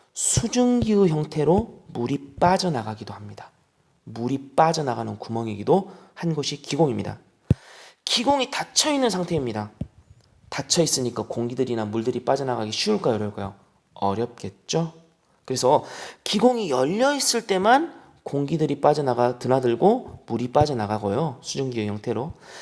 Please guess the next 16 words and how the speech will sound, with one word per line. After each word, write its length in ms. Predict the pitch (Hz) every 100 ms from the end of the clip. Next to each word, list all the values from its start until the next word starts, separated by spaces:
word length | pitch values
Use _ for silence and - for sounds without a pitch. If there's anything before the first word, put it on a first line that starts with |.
| - -
기공이 340 | - 175 190
닫혀있으면 640 | 180 180 170 - 139 196 - -
아무 320 | 101 107 123
일도 160 | 110
일어나지 500 | 101 110 95 - 220 - _ -
않습니다. 580 | 208 208 208 190 110 107 - - _
이 80 | 160
기공은 540 | - - 143 143 240 - - -
두 180 | - 127
개의 300 | 113 120 156 -
공변세포로 1000 | - 117 120 143 226 277 262 - - 170
인해서 540 | 117 110 156 247 - - _ _ _ _ _ _ _ _ - _
열리고 340 | 107 110 117 -
닫히고요. 680 | 98 - 113 98 101 185 - _ - - _ _ _ _ _ _ _ _ _ _ - _ - - - -
기공의 320 | 226 294 269
역할입니다. 680 | 139 - 233 214 127 107